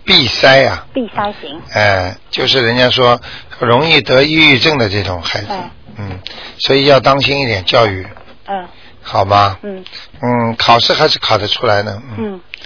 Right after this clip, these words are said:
Speaker 1: 好吧。
Speaker 2: 嗯。
Speaker 1: 性格怪癖啊。
Speaker 2: 性格怪癖。
Speaker 1: 嗯，所以要对他多多的进行，呃，帮助。
Speaker 2: 嗯。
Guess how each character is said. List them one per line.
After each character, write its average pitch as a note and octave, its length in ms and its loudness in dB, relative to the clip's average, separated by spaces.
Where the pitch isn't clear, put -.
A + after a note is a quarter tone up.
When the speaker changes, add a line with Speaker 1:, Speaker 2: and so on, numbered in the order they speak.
Speaker 1:
好 - 200 0
吧。 G2+ 360 2
Speaker 2:
嗯。 G3+ 240 -8
Speaker 1:
性 D3+ 300 0
格 A#2+ 160 2
怪 A#2+ 220 4
癖 A2 300 -2
啊。 F#2+ 100 -6
Speaker 2:
性 A#3+ 140 -4
格 G3 120 -4
怪 G3+ 200 -4
癖。 - 120 -20
Speaker 1:
嗯， G#2 580 -2
所 A#2 180 -2
以 A2+ 540 -2
要 A#2+ 160 4
对 A#2 160 -4
他 A#2+ 160 0
多 B2 180 2
多 B2 100 2
的 A#2 140 4
进 A#2 220 -6
行， G#2+ 280 -4
呃， G#2+ 260 0
帮 D3+ 220 2
助。 F3 260 0
Speaker 2:
嗯。 F#3 240 -12